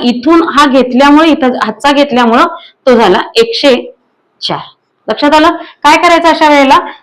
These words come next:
तर याच्यातून एक वजा कमी, एक कमी करायचा आणि उत्तराचा डावा भाग, आणि ही जी ऋण संख्या असते ती शंभर मधून वजा करायची. just एवढंच आहे, त्याच्यात काही बाकीचा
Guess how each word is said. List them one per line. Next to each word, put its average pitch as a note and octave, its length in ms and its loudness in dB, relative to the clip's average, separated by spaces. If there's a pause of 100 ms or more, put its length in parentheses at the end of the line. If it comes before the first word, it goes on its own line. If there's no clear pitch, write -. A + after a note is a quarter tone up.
(140)
तर E4 60 0
याच्यातून D#4 540 0
एक E4 260 0
वजा D4 220 2
कमी, D4+ 420 0
एक C#4 300 -4
कमी C#4 200 4
करायचा D#4 380 0
आणि E4 200 2
उत्तराचा C#4 420 -2
डावा A3 320 2
भाग, G#3 220 0 (280)
आणि B3+ 200 2
ही D4+ 340 0
जी D#4+ 160 2
ऋण D4+ 300 4
संख्या E4 360 0
असते A#3+ 400 -4 (140)
ती E4 180 -4
शंभर D4+ 360 2
मधून F4+ 400 2
वजा A#3 140 2
करायची. G3 460 -4
just D4 180 -4
एवढंच C#4+ 340 2
आहे, F3+ 120 -2
त्याच्यात A3 200 -2
काही B3 160 -6
बाकीचा A#3+ 400 -4